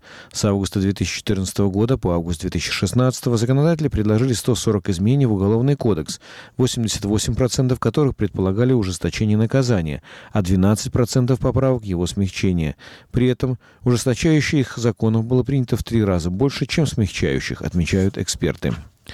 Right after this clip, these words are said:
Союз учёных Петербурга выступил против передачи Исаакиевского собора Русской Православной Церкви. В организации считают, что переход памятника истории, культуры и архитектуры в ведение церкви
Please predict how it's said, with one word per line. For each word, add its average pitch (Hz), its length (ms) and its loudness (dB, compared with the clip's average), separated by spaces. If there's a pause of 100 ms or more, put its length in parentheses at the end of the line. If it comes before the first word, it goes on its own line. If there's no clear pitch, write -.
(480)
Союз 139 260 -4
учёных 131 360 -2
Петербурга 131 500 0
выступил 113 400 -2
против 110 340 0
передачи 113 480 0
Исаакиевского 104 600 0
собора 117 380 2
Русской 113 280 -2
Православной 117 640 2
Церкви. 90 420 -2 (400)
В 117 60 0
организации 107 520 0
считают, 127 440 0
что - 140 -6
переход 98 400 -2
памятника 117 540 0
истории, 110 360 0
культуры 117 420 0
и 107 40 2
архитектуры 110 600 0
в 98 60 -2
ведение 123 300 0
церкви 101 460 0